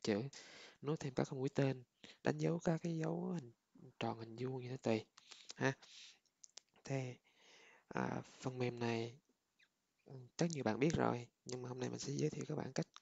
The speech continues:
cài đặt và cấu hình lên trên cái hệ điều hành, à, Linus Manjaro.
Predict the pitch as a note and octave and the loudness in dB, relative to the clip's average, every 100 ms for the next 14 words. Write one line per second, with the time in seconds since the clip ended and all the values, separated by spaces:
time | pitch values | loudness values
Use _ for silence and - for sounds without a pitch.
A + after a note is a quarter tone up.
0 | - B2 A#2 A2+ - - - E3+ D#3+ A#2+ | 0 2 4 2 -2 -4 -2 2 0 0
1 | A#2+ C3 C3 C3 B2+ D3 C3+ A2 A#2 A#2+ | -4 0 0 0 -2 -2 2 0 0 -2
2 | A2+ - - - - - - - C#3 B2 | -4 -6 -14 -12 -12 -14 -18 -4 -2 0
3 | A#2+ C3 C3+ D3 E3 - _ _ C3 C3+ | 4 4 6 4 4 -2 _ _ 2 2
4 | C3 C3+ C3+ C3+ | 4 2 2 -2